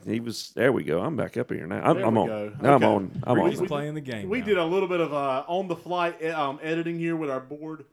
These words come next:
Speaker 2: and, uh, Ricky is part of the. So was that your for real first entry, electricity?
Speaker 1: Yeah, yes. No, no. Uh, actually, you know, my mom and dad were really good to us too. I mean, we didn't get a lot, but, you know, we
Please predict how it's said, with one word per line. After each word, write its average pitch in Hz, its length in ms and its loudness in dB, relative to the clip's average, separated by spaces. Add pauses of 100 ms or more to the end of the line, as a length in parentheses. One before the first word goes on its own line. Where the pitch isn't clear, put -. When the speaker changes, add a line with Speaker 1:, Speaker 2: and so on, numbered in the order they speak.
(500)
Speaker 2:
and, 110 360 -10
uh, 110 140 -8
Ricky 139 460 -8
is 131 200 -12
part 123 200 -8
of 120 80 -12
the. 123 140 -14 (300)
So 170 260 0
was 160 180 -2
that 202 240 0
your 185 200 2
for 170 200 -4
real 160 340 2
first 156 380 -6
entry, 160 360 -6
electricity? 156 720 -6 (160)
Speaker 1:
Yeah, 98 420 2
yes. 85 300 -2 (560)
No, 113 220 8
no. 95 320 4 (220)
Uh, 139 260 12
actually, 175 420 8
you 113 160 4
know, 147 100 8
my 131 160 8
mom 156 180 8
and 170 80 0
dad 120 160 8
were 127 100 4
really 117 220 6
good 110 160 4
to 107 100 6
us 98 120 2
too. 80 280 -4
I 101 40 -6
mean, 120 340 -10
we 147 100 -2
didn't 156 200 0
get 117 120 4
a 107 60 8
lot, 104 440 4
but, 117 180 -4
you 131 120 0
know, 120 80 2
we 127 180 0